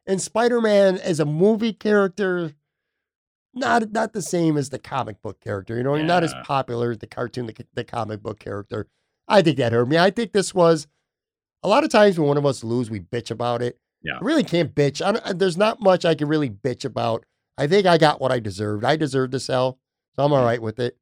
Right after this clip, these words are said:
Speaker 2: I was,
Speaker 1: But
Speaker 2: I was nervous. People were hating on my Rocket Raccoon pick, and I was like, "Dude," I like, my, my expla-, and Joe from Queens, he was just like, "Rocket, really?" And I was like, "He's the best character in the Guardians. Tell me, tell me he's not.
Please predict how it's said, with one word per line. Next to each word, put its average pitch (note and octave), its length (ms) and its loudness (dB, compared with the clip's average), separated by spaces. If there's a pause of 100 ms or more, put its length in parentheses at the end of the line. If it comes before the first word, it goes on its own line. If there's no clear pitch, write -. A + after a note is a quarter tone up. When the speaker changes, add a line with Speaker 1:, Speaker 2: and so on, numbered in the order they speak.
(260)
Speaker 2:
I G#3 120 2
was, C4+ 160 0
Speaker 1:
But E3+ 160 8
Speaker 2:
I - 40 2
was C4 140 -2
nervous. E4+ 240 0
People G3+ 280 -4
were G3+ 100 4
hating F#3 200 2
on G3+ 60 2
my F3+ 100 4
Rocket E3 360 4
Raccoon E3+ 400 2
pick, B2 180 0
and G#2 80 2
I G#2+ 40 2
was G#2 80 -2
like, G2+ 120 -2
"Dude," F2+ 320 -2 (640)
I C3 60 2
like, D3 260 2
my, E3+ 240 4
my E3 140 6
expla-, F#3 360 4
and C3+ 240 4
Joe G3+ 200 6
from G3+ 160 2
Queens, D3+ 540 2 (180)
he C3 100 0
was A2+ 80 0
just F2+ 100 -6
like, G#2 200 0 (320)
"Rocket, G#2+ 400 0
really?" G#2+ 340 0
And F#2+ 80 2
I G#2 40 4
was A2 100 0
like, B2 180 2 (300)
"He's A2+ 160 0
the - 40 -2
best - 280 2
character D3 340 2
in D3 60 2
the D3 60 0
Guardians. D#3+ 460 4
Tell C3+ 180 4
me, C#3+ 160 4
tell B2 180 4
me C#3+ 80 4
he's C#3 140 2
not. G2+ 260 0